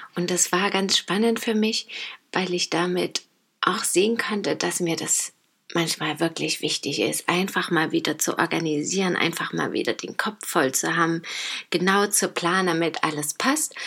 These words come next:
und am Ende festzustellen, dass <laughs> wieder nicht alles so genau passt und ich vielleicht zu dem einen oder anderen Termin nicht ganz so pünktlich bin, aber dass das eben auch gar nicht schlimm ist, sondern einfach vollkommen in Ordnung,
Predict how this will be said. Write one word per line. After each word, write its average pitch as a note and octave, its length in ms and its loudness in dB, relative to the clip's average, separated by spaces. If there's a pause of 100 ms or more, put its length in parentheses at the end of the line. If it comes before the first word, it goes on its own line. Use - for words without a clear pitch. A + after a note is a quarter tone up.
(260)
und A3 80 4
am G#3+ 140 6
Ende B3+ 180 6
festzustellen, G3 800 4
dass E3 220 2
<laughs> - 40 4
wieder G#3 240 6
nicht F#3 300 6
alles F3 300 6
so D#3+ 240 6
genau D#3 300 0
passt - 440 2
und E3+ 140 4
ich - 180 2
vielleicht C#3+ 540 0 (320)
zu G#3 120 2
dem F#3 160 6
einen G3 220 8
oder E3+ 180 4
anderen F#3 360 4
Termin E3+ 440 0 (300)
nicht G3+ 220 0
ganz D#3 180 2
so - 100 -2
pünktlich C4 480 -2
bin, A#3 240 0 (540)
aber A#3+ 380 4
dass F#3 260 -2
das C4 300 2
eben A3+ 420 4
auch G3+ 320 -2 (380)
gar F#3 180 4
nicht C#4 240 0
schlimm C4+ 320 2
ist, - 300 0
sondern E3+ 420 -2
einfach G#3+ 460 0 (520)
vollkommen G3 640 2
in - 160 -4
Ordnung, F#3+ 580 2